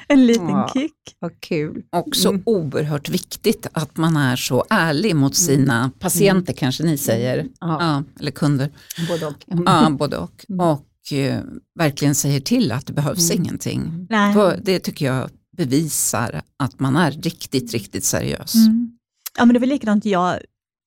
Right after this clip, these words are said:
Speaker 1: Det var ju någon gång, jag tror det var Nasa labialvecken jag ville göra.
Speaker 2: Mm.
Speaker 1: Och du
Speaker 2: Mm.
Speaker 1: var så här, "Nej, det behöver du inte." Man bara, "Hej, okej."
Speaker 2: Mm.
Speaker 1: <laughs> Då gör
Speaker 2: Nej.
Speaker 1: jag inte det då.
Speaker 2: Mm, nej.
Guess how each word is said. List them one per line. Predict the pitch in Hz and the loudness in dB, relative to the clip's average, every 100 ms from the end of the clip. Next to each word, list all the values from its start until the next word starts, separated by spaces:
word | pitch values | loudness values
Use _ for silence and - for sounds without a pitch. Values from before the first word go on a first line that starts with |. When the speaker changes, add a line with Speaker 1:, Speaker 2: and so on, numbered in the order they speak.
| _ _ _ | _ _ _
Speaker 1:
Det | - | 0
var | 240 | 4
ju | |
någon | 233 208 202 | 6 6 4
gång, | 202 | 2
jag | 202 | 2
tror | - | 2
det | 196 | 0
var | 180 | 2
Nasa | 175 - | 0 -2
labialvecken | 180 170 180 180 175 165 165 _ 226 | -2 0 2 2 0 -2 -8 _ 0
jag | 196 | 2
ville | 175 175 | 0 0
göra. | 165 - | 0 -2
Speaker 2:
Mm. | - 196 | -4 -6
Speaker 1:
Och | 214 | -2
du | |
Speaker 2:
Mm. | 180 175 | 0 0
Speaker 1:
var | 170 | -2
så | - | -4
här, | - | 0
"Nej, | 208 240 | 2 2
det | 269 | 2
behöver | 269 208 165 | 0 0 0
du | 233 | 0
inte." | 240 - 185 | 0 -2 -6
Man | 208 214 | -4 -4
bara, | 196 | -2
"Hej, | 185 269 - - | -2 -2 -6 -10
okej." | 269 269 294 - - | -6 -4 -6 -8 -6
Speaker 2:
Mm. | 214 214 - - - 370 - - | -6 -2 -2 0 0 0 0 -2
Speaker 1:
<laughs> | - | 0
Då | |
gör | 262 240 | 2 2
Speaker 2:
Nej. | 196 | 2
Speaker 1:
jag | 214 | 2
inte | 233 202 | 2 0
det | 175 | -4
då. | - | -2
Speaker 2:
Mm, | 254 185 202 | -4 -4 -6
nej. | 175 160 | -6 -6